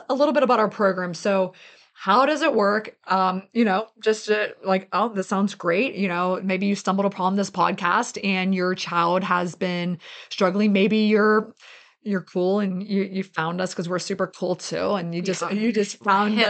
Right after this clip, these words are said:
Speaker 1: that we're so hip here
Speaker 2: <laughs>
Speaker 1: that you found us. You're like, "You know what? These, these guys, like, I love their website. I love their vibe. I love this information." And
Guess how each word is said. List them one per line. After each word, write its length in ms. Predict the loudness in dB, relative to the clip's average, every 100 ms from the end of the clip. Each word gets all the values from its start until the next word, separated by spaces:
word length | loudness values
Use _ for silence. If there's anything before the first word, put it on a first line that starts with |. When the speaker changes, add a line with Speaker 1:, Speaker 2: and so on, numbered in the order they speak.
| 0
Speaker 1:
that 60 | 0
we're 120 | 0
so 260 | 2 2 2
hip 640 | -2 -18 -6 -2 -2 -4 _ -10
here 580 | -2 2 4 4 4 0 -4 -12
Speaker 2:
<laughs> 160 | -12 0
Speaker 1:
that 160 | 2
you 100 | 4
found 240 | 4 2 2
us. 100 | -2
You're 100 | 0
like, 100 | 2
"You 80 | 2
know 80 |
what? 260 | 2 2 -2
These, 380 | -2 -2 -4 -10 -12 -12 -12 -8
these 240 | -6 -2
guys, 340 | 2 2 0 -2
like, 280 | 0 0 -2
I 80 | 0
love 220 | 2 2
their 100 | 2 4
website. 320 | 2 0 -2
I 80 | 0
love 220 | 0 2
their 140 | 2
vibe. 540 | 2 2 2 0 -2 -2
I 100 | -2
love 220 | 0 0
this 180 | 0 -2
information." 840 | -2 -2 0 0 0 0 0 0 0 -2
And 460 | -2 0 0 -2